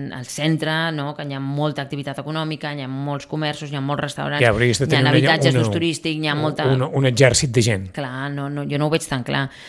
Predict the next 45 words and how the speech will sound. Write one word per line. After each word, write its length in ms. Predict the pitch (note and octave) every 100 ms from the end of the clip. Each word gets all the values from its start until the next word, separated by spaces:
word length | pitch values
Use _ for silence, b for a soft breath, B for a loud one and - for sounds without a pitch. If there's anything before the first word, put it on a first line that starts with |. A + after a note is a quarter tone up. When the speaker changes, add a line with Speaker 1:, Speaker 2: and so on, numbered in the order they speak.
| B B
Speaker 1:
Ara, 280 | G3+ G#3 A#2+ -
em, 240 | B2+ A#2+ - C3
sí, 260 | - F3+ D#3
clar, 280 | F3 C#3+ D#3+
sí 120 | E3
que 100 | E3
hi 80 | E3
ha 80 | E3
llocs 280 | E3 D#3+ -
que, 200 | A#3 G3+
que, 140 | D3+ - - -
no 140 | B2
sé, 180 | - D3
hi 120 | E3+
ha 60 | C3+
llocs 240 | C#3 C#3
que 100 | -
fa 160 | E3 D3+
anys 180 | D3 C#3
ja 100 | D3
que 60 | C#3
es 80 | -
fan 400 | C#3+ D3+ G#3 G#3+
i, 160 | D3 C#3 D3
i 40 |
els 140 | C3
hi 40 | C3
funciona 440 | - B2 C3 D3
bé 240 | C#3 C3+ D#3
i 80 | D3
la 120 | C#3+
gent 180 | D3+ G#3+
es 100 | D3+
va 60 |
acostumant. 580 | C#3+ F3 D3+ C3 C#3+ D3 B B B B B -
Jo 100 | F#3+
crec 180 | G#3+ G#3
que 140 | F#3+
nosaltres 380 | F3 F#3 F3+ F3+
ara 160 | F#3 E3
hem 80 | C#3+
fet 180 | F3 F3
un 140 | E3+
pas 340 | F3 E3+ - -
important 600 | F3 D3+ D3+ B2+ E3+ D#3